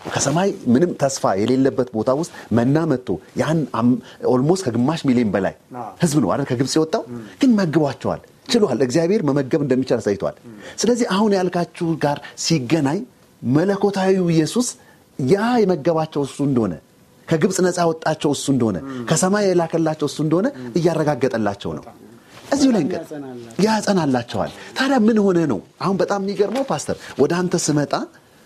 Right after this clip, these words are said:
Speaker 1: እ፣ በጣም የሚገርም ሀሳብ ነው። ምክንያቱም፣ እ፣ ምልክቶችና ድንቆች ለአይሁድ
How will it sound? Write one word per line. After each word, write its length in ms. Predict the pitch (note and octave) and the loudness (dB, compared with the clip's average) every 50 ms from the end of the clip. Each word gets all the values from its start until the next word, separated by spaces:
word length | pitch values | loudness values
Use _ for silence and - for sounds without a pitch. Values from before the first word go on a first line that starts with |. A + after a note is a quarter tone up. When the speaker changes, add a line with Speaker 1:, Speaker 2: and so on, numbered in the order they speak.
| _ _ _ _ _ _ _ _ _ _ _ _ _ _ _ - - _ _ _ _ _ _ _ _ _ _ _ _ - | _ _ _ _ _ _ _ _ _ _ _ _ _ _ _ -20 -20 _ _ _ _ _ _ _ _ _ _ _ _ -4
Speaker 1:
እ፣ 60 | - - | -4 -4
በጣም 280 | C#3 - D3+ - G3 G3+ | -2 -2 -4 -2 0 0
የሚገርም 360 | F#3 D#3 C#3+ - D3 C3+ B2+ | 2 2 2 2 0 0 0
ሀሳብ 260 | A2+ G#2 - - F#2 D#2+ | -2 -4 -4 -6 -6 -6
ነው። 100 | D#2 - _ _ | -8 -14 _ _
ምክንያቱም፣ 460 | - C3 - E3 F3+ F#3 F3+ - C4+ - - - _ _ _ _ _ _ _ _ _ _ _ _ _ _ _ - | -4 -2 0 0 0 0 0 -2 -4 -4 -6 -10 _ _ _ _ _ _ _ _ _ _ _ _ _ _ _ -4
እ፣ 80 | - A#2+ A2 G2+ G2 G2 - - - - - - _ _ _ _ _ _ - | -2 0 0 0 -2 -4 -4 -6 -8 -10 -12 -18 _ _ _ _ _ _ -4
ምልክቶችና 680 | - E3+ F3+ A3 G#3+ - - A3+ G#3+ - - F#3+ F3+ F3 D#3+ | -2 0 0 0 0 -2 -2 -2 -2 -2 -2 -2 0 0 0
ድንቆች 440 | B2+ D3 D3+ D3 - - B3+ D4 - - - _ _ _ _ _ _ _ _ _ - | 0 0 0 0 0 -2 -2 -4 -6 -12 -20 _ _ _ _ _ _ _ _ _ -2
ለአይሁድ 380 | A#2+ C3 C3 F3+ F#3 F#3+ G#3 | 0 0 2 2 0 0 -2